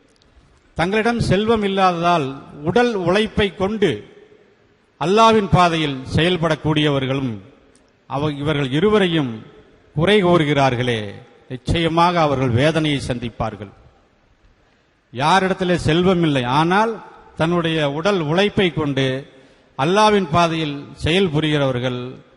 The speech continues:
அல்லாஹ்விடத்திலே மிகப்பெரிய அந்தஸ்துக்குரியவர்களாக இருக்கின்றார்கள். ஆகவே, இந்த எம் எஸ் கேவில் இரு சாரார்களும் இணைந்திருக்கின்றார்கள்.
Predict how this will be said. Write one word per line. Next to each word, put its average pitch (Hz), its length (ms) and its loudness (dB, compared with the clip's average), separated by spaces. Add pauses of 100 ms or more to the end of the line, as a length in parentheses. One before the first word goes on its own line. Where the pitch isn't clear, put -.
(140)
அல்லாஹ்விடத்திலே 156 840 0
மிகப்பெரிய 208 640 0
அந்தஸ்துக்குரியவர்களாக 135 1500 -2 (400)
இருக்கின்றார்கள். 120 720 -4 (1080)
ஆகவே, 180 440 2
இந்த 185 240 0
எம் 175 220 2
எஸ் - 200 -2
கேவில் 180 440 0
இரு 190 240 2
சாரார்களும் 175 680 4 (120)
இணைந்திருக்கின்றார்கள். 127 960 -2